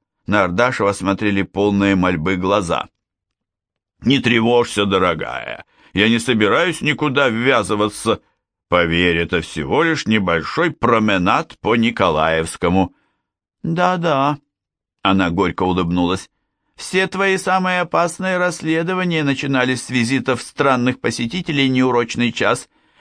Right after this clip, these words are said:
невинных прогулок и ошибочных телефонных звонков.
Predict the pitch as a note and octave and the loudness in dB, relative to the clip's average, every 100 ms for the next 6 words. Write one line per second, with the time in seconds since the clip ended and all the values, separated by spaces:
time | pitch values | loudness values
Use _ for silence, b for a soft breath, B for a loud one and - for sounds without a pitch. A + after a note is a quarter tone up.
0 | b - G#3+ G3 G3 F#3 F#3 - F3+ E3+ | b -2 0 2 0 0 -2 0 -2 0
1 | G#3+ F3+ D3 - - C3+ D3 D#3 C#3+ C#3 | 0 0 -2 -4 0 0 0 -2 -2 -4
2 | - C#3 - C#3 C#3 D3+ C3+ C3 C3 C#3+ | -2 -4 0 -2 0 0 2 0 0 0
3 | C#3+ C#3+ F#2+ - | 0 0 -2 -2